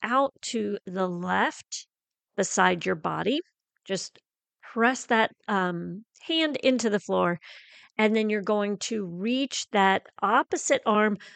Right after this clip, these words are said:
up over. So you're doing a side bend. But as you do this, I want you to think about keeping your hip down. So both hip bones stay grounded into the floor or the chair.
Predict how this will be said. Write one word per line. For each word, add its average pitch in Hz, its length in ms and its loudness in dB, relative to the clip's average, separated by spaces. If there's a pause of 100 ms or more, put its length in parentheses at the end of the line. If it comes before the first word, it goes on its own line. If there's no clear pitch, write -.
(220)
up 262 240 2 (240)
over. 240 840 4
So - 160 -2
you're 190 220 2
doing 190 420 2 (120)
a - 140 -6
side 196 680 2 (180)
bend. 208 500 -2 (500)
But 240 220 2
as 269 320 0
you 359 220 -4
do 339 300 0
this, 214 340 2
I 226 80 0
want 208 320 -2
you 208 60 0
to 202 100 2
think 190 260 -6
about 185 320 0
keeping 196 400 -4
your 170 200 -4
hip - 280 -4 (220)
down. 190 400 2
So 175 260 0 (100)
both 190 440 0
hip - 240 0 (120)
bones 226 520 2 (240)
stay 180 800 2 (100)
grounded 190 840 6
into 202 320 2
the 175 120 0
floor 185 500 0 (120)
or 175 180 0
the 165 140 -8
chair. 254 500 0